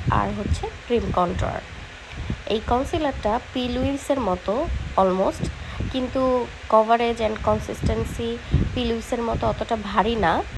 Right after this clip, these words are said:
কিন্তু হালকা মেকআপ করার জন্য আমার মনে হয়েছে চমৎকার। এখন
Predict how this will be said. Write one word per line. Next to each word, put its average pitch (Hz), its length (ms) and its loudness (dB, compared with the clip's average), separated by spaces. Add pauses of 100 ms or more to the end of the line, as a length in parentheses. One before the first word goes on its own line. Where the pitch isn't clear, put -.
কিন্তু 294 260 0
হালকা 262 340 4
মেকআপ 269 340 -2
করার 277 280 2 (120)
জন্য 302 200 2
আমার 233 300 2
মনে 233 220 2
হয়েছে 247 480 0 (380)
চমৎকার। 196 560 0 (1300)
এখন 277 280 4